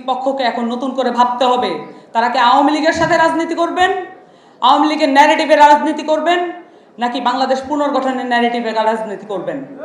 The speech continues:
বাংলাদেশে যত ধরনের যুব সংগঠন আছে, তরুণদের যত পক্ষ আছে, সব থেকে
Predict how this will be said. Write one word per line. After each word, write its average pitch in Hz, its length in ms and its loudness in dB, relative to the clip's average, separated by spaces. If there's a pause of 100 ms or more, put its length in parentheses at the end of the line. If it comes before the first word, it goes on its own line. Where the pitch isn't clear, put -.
(1800)
বাংলাদেশে 269 720 -2 (760)
যত 254 200 -6
ধরনের 294 480 -2
যুব 277 200 -2
সংগঠন 285 460 -4
আছে, 302 520 -4 (280)
তরুণদের 269 420 -2
যত 254 280 -6
পক্ষ - 280 -4
আছে, 302 320 0 (1000)
সব 302 340 -2
থেকে 330 260 -6